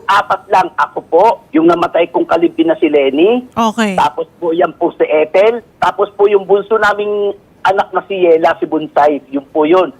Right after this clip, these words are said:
Speaker 1: Kami pong apat ang namuhay ng tahimik.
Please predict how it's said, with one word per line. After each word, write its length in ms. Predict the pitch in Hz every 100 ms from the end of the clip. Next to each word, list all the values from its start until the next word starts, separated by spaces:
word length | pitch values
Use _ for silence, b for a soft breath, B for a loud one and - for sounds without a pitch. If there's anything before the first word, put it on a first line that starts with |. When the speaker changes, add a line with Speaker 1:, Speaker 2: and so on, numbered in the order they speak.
| _ _
Speaker 1:
Kami 260 | - 208 240
pong 160 | 254
apat 320 | - 233 240 -
ang 120 | 226
namuhay 460 | 226 214 214 202 208
ng 160 | 208
tahimik. 580 | 202 190 196 170 190 185